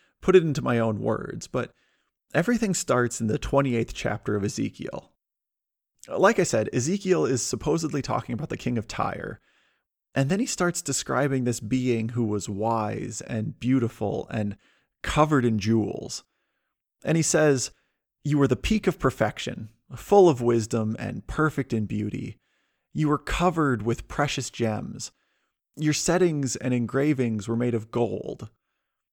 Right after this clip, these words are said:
On the day that you were created, they were made for you.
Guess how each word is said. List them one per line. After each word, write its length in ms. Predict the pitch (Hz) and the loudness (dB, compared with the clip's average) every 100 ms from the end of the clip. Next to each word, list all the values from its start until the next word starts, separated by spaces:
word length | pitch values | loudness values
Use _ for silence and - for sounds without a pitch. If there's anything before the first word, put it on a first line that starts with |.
| _ _ _ - | _ _ _ -2
On 100 | 123 | 0
the 80 | 113 | 2
day 300 | 123 151 180 | 2 4 4
that 140 | 170 | 2
you 120 | 156 | 0
were 120 | 147 | 0
created, 440 | 135 131 131 135 113 | -2 -2 0 0 0
they 100 | 113 | 0
were 120 | 107 | 0
made 320 | 104 113 113 | 0 0 -2
for 160 | - 107 | -4 -8
you. 320 | - - 107 | -8 -10 -12